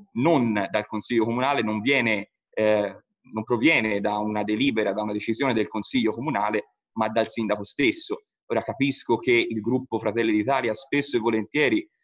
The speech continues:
si, ehm, rende protagonista di atti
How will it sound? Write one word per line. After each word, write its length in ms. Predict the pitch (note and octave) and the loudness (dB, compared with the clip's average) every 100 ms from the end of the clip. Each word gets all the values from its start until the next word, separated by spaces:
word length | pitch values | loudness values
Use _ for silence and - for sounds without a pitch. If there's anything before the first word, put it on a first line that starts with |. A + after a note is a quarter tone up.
| - | -20
si, 520 | - - - C3 C3 C3 | -8 -6 0 2 0 -2
ehm, 680 | A#2 A2+ A2 G#2+ G2+ G2 F2 | 2 4 4 0 -4 -8 -12
rende 480 | - B2+ D3+ C#3 A#2+ | -2 0 2 2 2
protagonista 760 | B2+ A#2 B2 C3+ D3+ - - | 0 0 2 2 0 0 -2
di 140 | G#2 B2+ | 0 2
atti 520 | D3 C#3+ - A#2+ | 2 0 -2 -2